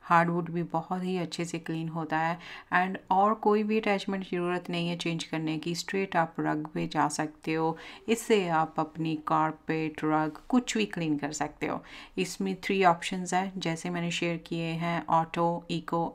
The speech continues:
and बूस्ट। उसे आप यूज़ कर सकते हो अगर आप रग पे करते हो।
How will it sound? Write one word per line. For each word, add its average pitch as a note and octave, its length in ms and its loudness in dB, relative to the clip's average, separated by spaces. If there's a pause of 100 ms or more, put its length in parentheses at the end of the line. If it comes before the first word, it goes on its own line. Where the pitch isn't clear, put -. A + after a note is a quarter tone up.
and D#3+ 420 -2 (540)
बूस्ट। F#3 480 0 (240)
उसे F3 260 -2
आप D#3+ 200 -2
यूज़ E3+ 300 0
कर E3 180 0
सकते E3 340 -4
हो D#3+ 60 0
अगर D#3 160 0
आप D3+ 200 0
रग D#3 260 2
पे D#3+ 120 0
करते D3 360 -2
हो। E3+ 140 -4